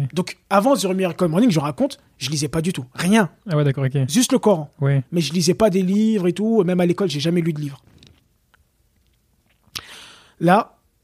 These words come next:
Speaker 1: vu que ce livre-là, pour raconter, je l'ai lu en quatre jours, je crois.
Speaker 2: Ah ouais, d'accord.
Speaker 1: C'est un pavé, hein, mais je l'ai lu en quatre jours. Tellement j'ai, j'ai dit, mais en fait, j'ai la capacité de lire, en fait.
Speaker 2: <laughs>
Speaker 1: Et donc, la lecture, subhanallah, et depuis, j'ai lu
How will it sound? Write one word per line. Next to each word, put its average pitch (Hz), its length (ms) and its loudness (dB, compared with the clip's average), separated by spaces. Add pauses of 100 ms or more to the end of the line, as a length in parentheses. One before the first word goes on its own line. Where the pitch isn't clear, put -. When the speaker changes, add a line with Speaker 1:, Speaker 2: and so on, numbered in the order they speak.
(640)
Speaker 1:
vu 190 180 -2
que 214 280 -6
ce - 160 -4
livre-là, 190 300 4
pour 151 180 -4
raconter, 175 300 0
je 135 120 -2
l'ai 165 80 2
lu 196 180 2
en 180 200 0
quatre 175 200 -4
jours, 147 160 -6
je 127 80 -10
crois. 127 220 -16 (180)
Speaker 2:
Ah - 60 -8
ouais, - 20 0
d'accord. 147 160 2
Speaker 1:
C'est 156 80 -2
un 143 60 2
pavé, 202 260 2
hein, 160 100 -6
mais 165 80 -2
je 156 60 -2
l'ai 185 60 2
lu 190 60 0
en 185 60 0
quatre 160 160 -6
jours. 135 120 -10 (140)
Tellement 214 360 2
j'ai, 160 460 -2
j'ai 131 120 -12
dit, 185 100 -8
mais 151 80 -8
en 127 40 -14
fait, 175 120 -8
j'ai 127 120 -14
la 123 100 -12
capacité 139 480 -10
de - 120 -4
lire, 160 180 2
en - 40 -6
fait. 196 220 2 (220)
Speaker 2:
<laughs> - 240 -16
Speaker 1:
Et 190 80 0
donc, 240 240 2 (1120)
la 165 120 2
lecture, 185 480 -2 (540)
subhanallah, 190 480 0
et 156 60 0
depuis, 139 260 -8
j'ai 127 120 -8
lu 165 140 -6